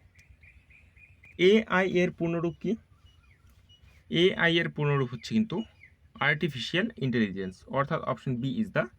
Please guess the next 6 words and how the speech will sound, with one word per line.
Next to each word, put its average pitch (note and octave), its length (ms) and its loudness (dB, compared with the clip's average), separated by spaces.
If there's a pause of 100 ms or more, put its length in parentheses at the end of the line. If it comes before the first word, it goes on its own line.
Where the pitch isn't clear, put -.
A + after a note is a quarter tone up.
(340)
right A2 200 -2 (100)
answer। F#2 280 -14 (1400)
পরবর্তী A3 380 2
প্রশ্ন D#3 220 -2
আমরা A#2+ 160 0
দেখব, G#2 160 0